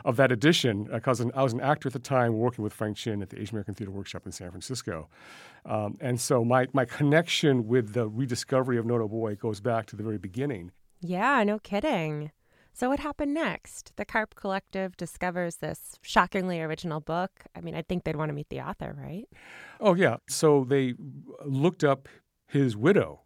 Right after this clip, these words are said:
Speaker 1: in Pasadena, and she told them, "Gosh, you know, John passed just a few months before you called. Uh, he would have liked to have met you." Uh, and they said, "Well, we still want to talk to you, Dorothy." So they flew down to Pasadena, and,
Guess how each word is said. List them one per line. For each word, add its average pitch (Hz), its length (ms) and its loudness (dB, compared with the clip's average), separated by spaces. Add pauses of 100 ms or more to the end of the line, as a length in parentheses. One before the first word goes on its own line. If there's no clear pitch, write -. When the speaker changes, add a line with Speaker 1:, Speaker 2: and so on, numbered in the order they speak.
Speaker 1:
in 113 400 0
Pasadena, 120 640 0 (500)
and 120 440 -2 (120)
she - 160 -2
told 127 280 2
them, 113 260 0 (140)
"Gosh, 107 440 -4
you 113 80 -6
know, 101 80 -8
John 123 460 0
passed 120 480 -2
just - 180 -8
a 143 80 2
few 151 480 2 (360)
months 131 260 2
before 120 340 -4
you 110 140 -4
called. 101 480 -4
Uh, 104 200 -8 (240)
he - 180 2
would 208 120 4
have 143 160 4
liked 123 280 4
to 120 80 -2
have 104 100 -4
met 98 240 -8
you." - 220 -20 (580)
Uh, 123 200 -10 (180)
and 170 120 -6
they 190 60 -2
said, 220 160 -2
"Well, 226 140 4
we 202 100 2
still 214 160 2
want 175 120 6
to 135 40 2
talk 120 260 2
to - 80 -12
you, 90 60 -10
Dorothy." 82 420 -12
So 95 160 -10
they 101 80 -8
flew 143 220 -2
down 127 120 0
to 107 40 -6
Pasadena, 104 680 -6
and, 107 300 -6